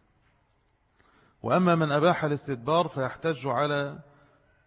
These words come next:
رد مذهبه بالأحاديث الصحيحة المصرحة بالنهي عن الاستقبال والاستدبار جميعًا كحديث أبي أيوب وغيره،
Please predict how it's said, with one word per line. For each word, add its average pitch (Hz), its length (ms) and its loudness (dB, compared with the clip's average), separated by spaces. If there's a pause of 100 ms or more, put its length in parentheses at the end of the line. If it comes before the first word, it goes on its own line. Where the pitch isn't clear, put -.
(140)
رد 131 420 0
مذهبه 147 760 0
بالأحاديث 123 560 -8
الصحيحة 135 280 -6
المصرحة 123 500 -8
بالنهي 131 320 -4
عن 120 120 -2
الاستقبال 120 480 -8
والاستدبار 123 540 -6
جميعًا 131 560 -4 (540)
كحديث 120 520 -4
أبي 123 340 -6
أيوب 135 420 -6 (420)
وغيره، 127 680 -2